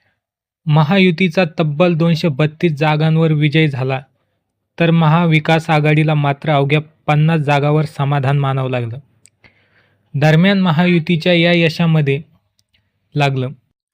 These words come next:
दरम्यान महायुतीच्या या यशामध्ये महिलांना मतदाराचा वाटा सर्वाधिक होता, असं देखील बोललं जातं.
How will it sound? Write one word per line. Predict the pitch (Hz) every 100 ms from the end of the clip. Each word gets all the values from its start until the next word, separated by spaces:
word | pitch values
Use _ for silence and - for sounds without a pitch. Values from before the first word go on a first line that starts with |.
| _ _
दरम्यान | 139 151 165 190 208 - 180
महायुतीच्या | 160 175 180 165 175 185
या | 175 170
यशामध्ये | 165 160 - 165 170 170 175 -
महिलांना | 156 151 156 156 165 170 170 160 - _ _ _ -
मतदाराचा | 151 151 175 165 160 160 160 170
वाटा | 147 147 160
सर्वाधिक | 156 151 143 156 147 160 160
होता, | - 123 131 170 _ _ _ _ -
असं | 165 185
देखील | 151 165 165 180
बोललं | 147 143 147
जातं. | 143 123 143